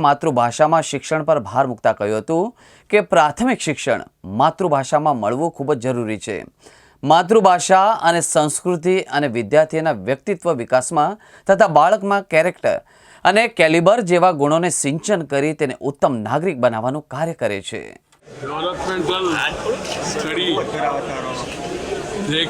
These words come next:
Speaker 2: के और students और staff इस तरफ एक सुहृद भाव वातावरण में काम कर रहे, शांति से पढ़ रहे और आगे बढ़ने के लिए कोशिश है,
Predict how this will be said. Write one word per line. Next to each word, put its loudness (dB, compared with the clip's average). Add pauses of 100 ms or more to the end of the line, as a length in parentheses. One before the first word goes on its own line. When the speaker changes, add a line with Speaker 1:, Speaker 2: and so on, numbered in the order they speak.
Speaker 2:
के -4 (1120)
और -4
students -4
और -2 (140)
staff -4 (960)
इस -4
तरफ -4 (800)
एक -4
सुहृद -2
भाव -2
वातावरण -4
में -2
काम -2 (140)
कर -4
रहे, -4
शांति -4
से -6 (640)
पढ़ -6
रहे -2 (760)
और -4
आगे -2
बढ़ने -4
के -8
लिए -4
कोशिश -6
है, -4